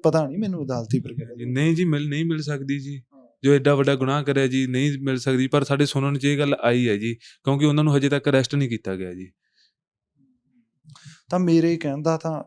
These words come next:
Speaker 1: ਇਹੀ, ਸਾਰੀ ਇਹ ਗੱਲਬਾਤ ਕਰਨ ਦਾ ਇੱਕ ਹੀ ਮਕਸਦ ਸੀਗਾ, ਕਿਉਂਕਿ, ਅਹ, ਪੱਖਾ ਅਸੀਂ ਬੰਦ ਕਰਾਇਆ ਹੋਇਆ, ਬਾਈ ਨੂੰ ਮੈਨੂੰ ਪਤਾ ਮੁੜਕਾ ਆ ਰਿਹਾ ਤੇ ਇਹ ਪੱਖਾ ਵੀ ਛੱਡਣਾ।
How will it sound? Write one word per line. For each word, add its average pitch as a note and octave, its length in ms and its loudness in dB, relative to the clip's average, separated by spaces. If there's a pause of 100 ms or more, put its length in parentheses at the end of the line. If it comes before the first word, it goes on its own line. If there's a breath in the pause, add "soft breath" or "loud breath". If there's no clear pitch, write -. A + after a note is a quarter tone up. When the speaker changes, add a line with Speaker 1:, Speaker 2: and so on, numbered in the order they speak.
(140)
Speaker 1:
ਇਹੀ, E3 320 -4
ਸਾਰੀ D3+ 400 0
ਇਹ E3 80 2
ਗੱਲਬਾਤ B2+ 460 2
ਕਰਨ C3+ 260 -2
ਦਾ C#3+ 80 2
ਇੱਕ C#3 200 -2
ਹੀ F#3+ 40 4
ਮਕਸਦ A#2 480 -2
ਸੀਗਾ, D3 400 -4 (520 loud breath)
ਕਿਉਂਕਿ, C#3+ 200 -6
ਅਹ, B2+ 560 -8
ਪੱਖਾ C3+ 400 -6
ਅਸੀਂ C3 160 -6
ਬੰਦ A#2+ 260 -4
ਕਰਾਇਆ C3 260 -4
ਹੋਇਆ, C3+ 220 -4
ਬਾਈ B2 320 -2
ਨੂੰ B2+ 120 -2
ਮੈਨੂੰ B2+ 200 -2
ਪਤਾ B2 180 -4
ਮੁੜਕਾ C3 360 0
ਆ C3 140 6
ਰਿਹਾ C3+ 120 2
ਤੇ D3+ 120 -2
ਇਹ D3 60 -2
ਪੱਖਾ D3 340 0
ਵੀ D3+ 100 0
ਛੱਡਣਾ। B2 440 -2